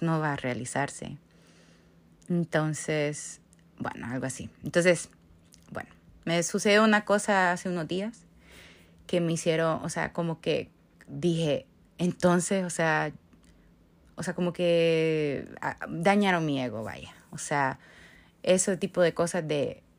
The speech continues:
"No estoy listo", pero, que me dijeron, "No estoy listo", pero de repente verlo con otra persona y es como, "Ah, ok, no es que no estuvieras listo, es que no querías estar conmigo". Eso fue un duro golpe en mi ego.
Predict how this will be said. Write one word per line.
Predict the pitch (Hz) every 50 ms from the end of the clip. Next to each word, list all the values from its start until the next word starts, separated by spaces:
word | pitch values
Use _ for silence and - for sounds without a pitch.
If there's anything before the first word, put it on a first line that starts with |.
| _
"No | - - 208
estoy | 202 - 240 220
listo", | 214 233 233 220 - - 202 180 151
pero, | - 165 170 160 160 151 143 139 - - -
que | - 180
me | 175
dijeron, | 175 185 175 165 156 147 156
"No | 175
estoy | 196 190 - 233
listo", | 226 226 240 240 226 - - 190 175 151
pero | 156 165 151 151 147 131 113 117
de | 113 143 156
repente | 156 156 - 156 170 170 170 165
verlo | 165 165 165 165 160
con | 165 160
otra | 160 160
persona | 147 156 - 175 165 170 165
y | 160
es | 147 -
como, | 160 151 143 135 131 127
"Ah, | - 160 147
ok, | 131 - - - 143
no | 131 131
es | 127
que | - 127
no | 131
estuvieras | 127 - - - 110 123 120
listo, | 143 156 - -
es | 131
que | - -
no | 127 131 139 135
querías | - - - 131
estar | - - -
conmigo". | - - 143 151 147 - - - - - - - - - - - -
Eso | 143 143 135 156 147
fue | 143 170 175 185
un | 185 185 180
duro | 170 170 170 170 160
golpe | 156 160 156 131 - 156
en | 151 143
mi | 135 135 139
ego. | - - - 147